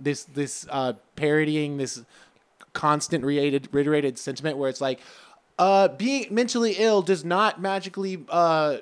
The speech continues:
make you, and then list off a bunch of things that actually being mentally ill can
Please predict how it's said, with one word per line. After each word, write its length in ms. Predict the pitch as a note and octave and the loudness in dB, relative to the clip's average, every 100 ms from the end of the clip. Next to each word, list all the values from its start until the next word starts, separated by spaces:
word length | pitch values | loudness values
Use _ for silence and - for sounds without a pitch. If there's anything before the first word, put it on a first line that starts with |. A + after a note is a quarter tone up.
| - _ C3 | -10 _ -6
make 340 | E3+ G3+ - | -2 -2 -2
you, 280 | G3 F#3 F#3 | 2 4 2
and 200 | D#3+ E3 | 0 0
then 220 | E3 D3 | -2 0
list 260 | D#3 D3+ D3 | -2 0 0
off 240 | C#3 C3+ | 0 -2
a 60 | C3 | -4
bunch 260 | C#3+ C3+ | -4 -4
of 80 | C#3+ | -8
things 320 | - C#3+ C3+ | -6 -6 -6
that 120 | C#3 | -4
actually 380 | C3 C3 - C3+ | -2 -2 -6 -8
being 280 | B2+ C#3 C3+ | -8 -8 -6
mentally 360 | C3 B2+ C3+ A2+ | -8 -6 -6 -4
ill 240 | B2+ B2+ | -4 -4
can 160 | C3+ | -8